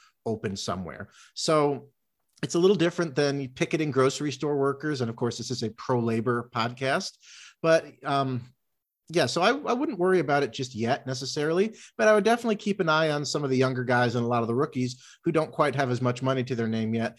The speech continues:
and see if they start saying that they could use, uh, you know, a part-time job somewhere in the baseball field, amateur coaching, or if they might need help with expenses. So that's, that's what I would say to look out for.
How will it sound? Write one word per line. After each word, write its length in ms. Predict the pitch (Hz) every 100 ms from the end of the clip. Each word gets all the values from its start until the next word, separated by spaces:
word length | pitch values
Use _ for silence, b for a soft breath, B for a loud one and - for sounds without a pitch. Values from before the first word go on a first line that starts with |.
| b -
and 120 | 139
see 120 | 165
if 80 | 160
they 120 | 160
start 280 | 165 143 127
saying 240 | 135 127
that 140 | 120 110
they 120 | 120
could 160 | 123 110
use, 340 | 120 120 110
uh, 300 | 113 104 107
you 120 | 127
know, 120 | 117 110
a 60 |
part-time 420 | - 127 - 120
job 280 | 113 113 113
somewhere 520 | - 123 117 110 113 127 b -
in 120 | 127
the 60 | 120
baseball 480 | 117 113 - 113 113
field, 420 | 117 113 110 98
amateur 380 | 113 117 113 123
coaching, 480 | 120 120 123 131 135 B -
or 160 | 120 113
if 60 |
they 120 | 123
might 220 | 131 123 120
need 160 | 120
help 240 | 123 113 107
with 140 | 104
expenses. 520 | 101 - - - 82
So 80 | 233
that's, 200 | 220 -
that's 180 | 185 -
what 80 | 135
I 80 |
would 120 | 110 101
say 120 | 104
to 80 | 98
look 180 | 92
out 200 | 85 69
for. 260 | - 73 -